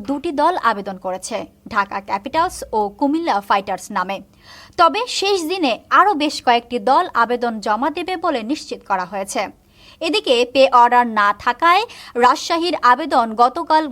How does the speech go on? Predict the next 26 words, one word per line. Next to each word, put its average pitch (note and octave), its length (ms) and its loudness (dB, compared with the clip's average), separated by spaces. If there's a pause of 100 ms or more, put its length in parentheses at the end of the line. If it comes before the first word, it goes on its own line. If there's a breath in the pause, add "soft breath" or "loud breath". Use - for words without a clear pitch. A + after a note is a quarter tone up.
গ্রহণ A#3+ 360 -4
করা G#3 320 -2
হয়নি। F#3+ 320 -6 (480 soft breath)
তবে C#4+ 240 4 (380 loud breath)
নতুন G#4 260 2 (120)
মালিকানায় F4+ 640 0
গতকাল D4+ 380 0 (140)
মঙ্গলবার F4 500 0 (120)
সমস্ত E4+ 360 -2 (160)
প্রক্রিয়া C4+ 340 0 (100)
সম্পূর্ণ C4+ 400 -2 (180)
করে E4+ 240 0 (380 loud breath)
রাজশাহী D4+ 540 0 (160)
পুনরায় F4+ 480 0 (140)
আবেদন A#3 300 -2 (100)
করেছে G#3+ 280 -8
বলে F#4+ 240 -4
জানা F#3 240 -6
গেছে। G3+ 320 -6 (640)
এছাড়া A3+ 380 -2 (460 loud breath)
সময় F#4+ 360 0
শেষ G#4 160 -2 (100)
হওয়ার D4+ 260 6 (200)
আগে A#3 200 -2 (140)
আবেদন C#4+ 360 -2
করার C4+ 280 0